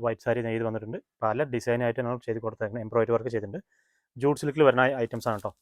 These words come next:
ഇതിൻ്റെ റേറ്റ് നിങ്ങൾക്ക് അറിയാലോ, രണ്ടായിരത്തി എണ്ണൂറ്. അതിൽ നിന്ന് ഡിസ്കൗണ്ട്, പതിനഞ്ച് ശതമാനം ഡിസ്കൗണ്ട് വരും.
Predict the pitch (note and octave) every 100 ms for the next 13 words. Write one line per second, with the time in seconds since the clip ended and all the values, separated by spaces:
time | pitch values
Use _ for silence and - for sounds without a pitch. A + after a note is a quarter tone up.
0 | _ _ _ _ _ _ _ _ _ -
1 | C3+ D3+ C3 C3 C3 F3+ A#3 - - C3+
2 | C3+ C3+ C3+ A#2 G2 _ _ - B2 B2+
3 | C3 B2 F3 G3+ C3+ B2 B2+ C3 - A#2+
4 | C#3+ C3 - B2 A2+ A#2 B2 B2 A#2+ B2+
5 | A2+ - A2 G#2+